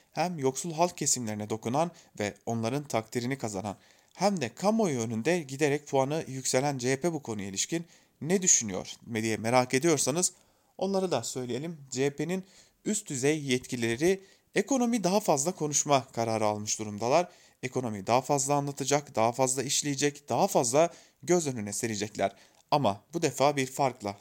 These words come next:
değerli dinleyenler. Ekonomiyi konuşurken sadece iktidarı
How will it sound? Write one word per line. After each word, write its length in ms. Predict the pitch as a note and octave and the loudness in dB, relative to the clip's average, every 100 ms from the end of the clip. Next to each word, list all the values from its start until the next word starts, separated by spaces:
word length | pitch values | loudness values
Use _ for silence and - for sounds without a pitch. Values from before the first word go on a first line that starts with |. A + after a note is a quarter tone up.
| - | -6
değerli 300 | G#2 G2 - | -4 -4 -8
dinleyenler. 480 | G#2 G2+ F#2+ G#2 - - _ _ | -8 -6 -4 -6 -8 -20 _ _
Ekonomiyi 480 | A#2 B2+ D#3 D#3+ D#3 | -6 -2 -2 -2 -4
konuşurken 540 | E3 E3 A3 F#3+ F#3 | -4 -2 -2 0 2
sadece 460 | F3 F3+ E3+ D3 B2+ | 4 4 2 0 -2
iktidarı 460 | C3+ C#3+ C#3+ A2+ | -4 2 4 4